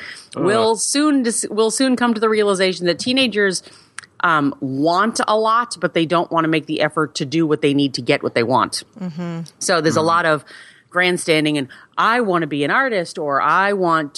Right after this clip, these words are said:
Speaker 2: to drive a car," or, "I want to buy this, but I don't wanna do any of the work that it takes to get there."
Speaker 3: You know,
Speaker 2: Um,
Speaker 3: it reminds me of a video I just watched, and it made, the video made me really sad. And it was,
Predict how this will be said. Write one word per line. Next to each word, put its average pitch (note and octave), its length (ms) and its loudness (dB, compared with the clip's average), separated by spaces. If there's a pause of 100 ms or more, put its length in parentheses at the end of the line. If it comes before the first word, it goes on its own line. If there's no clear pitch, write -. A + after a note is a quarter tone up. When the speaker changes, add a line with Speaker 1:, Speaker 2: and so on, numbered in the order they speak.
Speaker 2:
to D3+ 300 2
drive D3+ 320 0
a C3 40 -4
car," A#3 460 0
or, B2+ 80 2
"I G3 140 2
want F3+ 300 -2
to D3 80 -20
buy C#3+ 260 2
this, A3+ 360 -2 (300)
but D3+ 100 -2
I D#3 120 2
don't F3 180 0
wanna F3 340 0
do D3 200 -6
any C#3+ 160 -2
of C3 60 -4
the C3 60 -2
work B2 160 -2
that B2 80 -4
it A2 80 -6
takes B2+ 220 -2
to C3 80 -4
get A#2 200 -2
there." - 180 -4 (240)
Speaker 3:
You A#3 80 -2
know, B3+ 60 2
Speaker 2:
Um, - 320 -2 (920)
Speaker 3:
it A#3 100 -2
reminds A#3 480 0
me A#3 140 2
of G3 100 -2
a F#3 60 -8
video D#3+ 420 -4
I D3 80 -2
just D#3+ 280 -6
watched, D#3+ 520 -4
and F3 120 -2
it - 160 -6
made, F#3+ 280 2
the F3+ 80 -2
video F#3 300 2
made D#3+ 180 -2
me D#3 120 -4
really D#3+ 320 -2
sad. - 460 -2 (300)
And F3 320 2
it - 120 -8
was, E3 380 -4